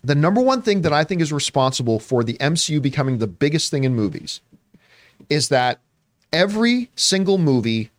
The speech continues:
was a potential entry point for anybody. You could tell any friend, you could have been on the twelfth M C U film. They go, "Well, do I have to go back and watch these things first?" Nope.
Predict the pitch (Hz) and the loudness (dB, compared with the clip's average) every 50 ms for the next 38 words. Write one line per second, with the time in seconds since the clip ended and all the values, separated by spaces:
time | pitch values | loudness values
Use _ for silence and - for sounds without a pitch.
0 | _ _ _ _ - 131 131 - 120 - 131 - - - - 175 175 - - 185 | _ _ _ _ -2 -2 -2 -2 -4 -6 -8 -8 -4 -2 -2 -2 -2 -2 -2 -2
1 | 170 165 - - 156 156 147 - - 151 143 - - - 127 123 123 - - 131 | -4 -4 -4 -4 -4 -4 -4 -4 -4 -6 -6 -6 -6 -6 -6 -6 -6 -8 -10 -8
2 | - 123 120 113 101 85 87 82 78 - - _ _ _ _ _ _ _ _ _ | -6 -6 -6 -6 -6 -6 -8 -8 -10 -12 -16 _ _ _ _ _ _ _ _ _
3 | _ _ _ _ _ _ _ _ _ _ - 151 208 247 - 254 196 - - 208 | _ _ _ _ _ _ _ _ _ _ 0 0 0 0 0 -4 -6 -2 0 0
4 | 185 180 175 - 180 202 226 233 - - 175 156 151 196 233 - 269 262 208 180 | 0 0 -2 -2 -4 -2 -2 -4 -2 -2 0 0 0 -2 -2 -4 -4 -6 -2 0
5 | 185 202 196 185 175 175 175 147 160 156 151 156 - - - - 202 233 196 156 | 0 0 2 0 0 0 0 0 0 -2 -2 -6 -10 -14 -4 0 0 2 2 0
6 | - - - 165 151 151 139 - - 143 143 143 135 - 120 110 107 101 92 - | -2 -6 -6 -4 -4 -4 -4 -4 -2 0 0 0 0 -2 -4 -6 -4 -8 -10 -14
7 | _ _ _ - 151 165 139 - - _ _ - 147 165 170 151 151 175 165 160 | _ _ _ 0 0 0 0 -2 -8 _ _ 0 2 2 2 2 2 2 2 2
8 | 175 196 - 208 175 185 165 180 175 170 175 156 156 170 165 - 185 175 - 208 | 2 0 0 0 0 0 2 0 0 0 0 0 0 0 0 -2 -2 -2 -2 -2
9 | 185 170 - 190 220 - - - 104 113 135 202 - - - | -2 0 0 0 0 0 -4 -6 -2 0 0 0 0 -2 -8